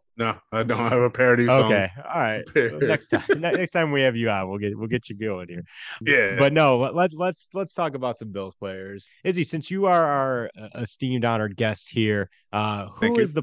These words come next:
Speaker 2: one player, you can kick us off, who is the one player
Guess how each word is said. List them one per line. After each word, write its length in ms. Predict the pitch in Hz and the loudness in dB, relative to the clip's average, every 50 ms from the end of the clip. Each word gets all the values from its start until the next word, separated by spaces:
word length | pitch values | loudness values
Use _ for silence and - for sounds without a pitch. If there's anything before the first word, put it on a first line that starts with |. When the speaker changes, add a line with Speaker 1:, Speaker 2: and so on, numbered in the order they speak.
| - _ _ | -8 _ _
Speaker 2:
one 400 | - 135 127 135 156 151 151 143 | -10 -4 0 2 2 2 2 0
player, 640 | - - 107 139 131 131 123 123 117 110 110 107 107 | -4 -2 0 2 2 4 4 4 2 2 0 -2 -4
you 160 | 110 113 123 | -4 -8 -8
can 120 | 120 127 117 | -10 -8 -6
kick 200 | - 131 120 120 | -6 -6 -6 -6
us 140 | - - | -4 -2
off, 300 | 120 113 110 110 107 104 - | 0 0 0 0 0 -2 -2
who 80 | 156 165 | -2 -2
is 80 | 170 | -2
the 120 | 151 156 147 | 0 -2 -2
one 300 | 131 127 135 139 139 127 | 0 2 0 0 0 -2
player 540 | - - 135 131 127 123 120 117 117 110 | -4 -2 -2 0 2 2 2 0 -2 -2